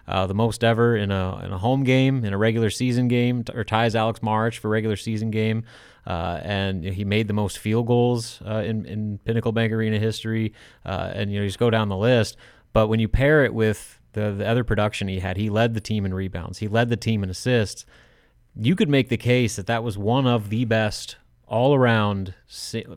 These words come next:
like, individual performances Nebraska basketball's had when you t-, take into account the volume of scoring and then all the other production. In fact, to put his numbers into perspective, uh, this was a great stat,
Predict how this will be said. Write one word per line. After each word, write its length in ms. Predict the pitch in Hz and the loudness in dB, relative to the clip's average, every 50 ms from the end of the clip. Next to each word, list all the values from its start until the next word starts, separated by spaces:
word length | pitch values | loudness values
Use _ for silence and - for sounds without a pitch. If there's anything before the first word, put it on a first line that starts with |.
| 65 65 - _ _ _ _ - - | -18 -20 -20 _ _ _ _ -20 -16
like, 200 | - 101 - - - | -14 -14 -14 -10 -4
individual 640 | 156 160 165 165 135 139 131 120 131 117 120 120 107 | 0 2 4 4 6 6 6 4 4 2 2 0 0
performances 720 | - 107 98 - 110 113 113 113 110 101 - 104 98 87 | -2 -6 -4 -2 0 2 2 2 0 0 -2 -4 -4 -2
Nebraska 400 | 107 98 104 101 104 104 - - | -2 0 0 0 0 0 -2 -4
basketball's 560 | 98 101 98 98 - - 101 101 92 92 92 | -4 -2 -2 -2 -4 -4 -4 -4 -4 -4 -6
had 400 | - - 101 98 - 85 92 - - - | -4 -4 -4 -4 -4 -6 -10 -14 -14 -10
when 320 | 104 101 101 98 98 92 | -6 -4 -4 -2 -4 -4
you 80 | 95 101 | -6 -8
t-, 180 | - - - 110 | -10 -10 -12 -6
take 200 | - 113 113 110 | -4 -2 0 2
into 100 | 113 113 | 0 0
account 380 | 104 - 110 110 107 104 92 - - - - - - - | 0 -2 -2 -2 -2 -2 -4 -8 -14 -20 -20 -20 -12 -6
the 100 | - 104 | -4 0
volume 380 | 90 107 107 113 123 127 127 120 | 4 6 8 8 8 6 4 2
of 100 | 110 - | 0 -2
scoring 560 | - - - 117 117 117 113 110 110 104 95 | -2 0 2 2 4 4 4 4 2 0 -2
and 100 | 104 104 | -2 0
then 300 | 104 104 104 101 101 95 - - - _ _ - | 0 0 0 0 -2 -4 -8 -14 -20 _ _ 0
all 160 | 104 110 107 | 2 2 4
the 80 | 110 104 | 4 2
other 100 | 104 95 | 2 0
production. 480 | - 107 107 107 104 - - 95 92 | 0 0 0 0 0 0 -4 -6 -6
In 80 | 95 98 | -4 0
fact, 220 | - 127 123 - | 0 0 0 -2
to 40 | 107 | -2
put 380 | - - 139 160 165 - - - | 0 2 4 4 4 2 0 -6
his 220 | - 95 127 120 101 | -4 -2 -2 0 2
numbers 320 | 117 120 123 120 117 101 | 2 2 2 2 2 0
into 120 | 101 101 90 | 0 -4 -6
perspective, 800 | - - - - 110 113 113 - - 101 92 92 90 87 - - - - - _ _ _ - | -6 -8 -4 -2 0 0 0 0 -2 -2 -2 -2 -4 -8 -12 -18 -20 -20 -20 _ _ _ -6
uh, 120 | - 95 | -4 -2
this 100 | 104 101 | -2 -2
was 140 | 104 92 92 | -2 -4 -4
a 20 | |
great 260 | 95 - 104 104 98 - | -2 -2 -2 -2 -2 -4
stat, 380 | - - 107 107 110 104 95 | -4 0 0 2 2 0 -2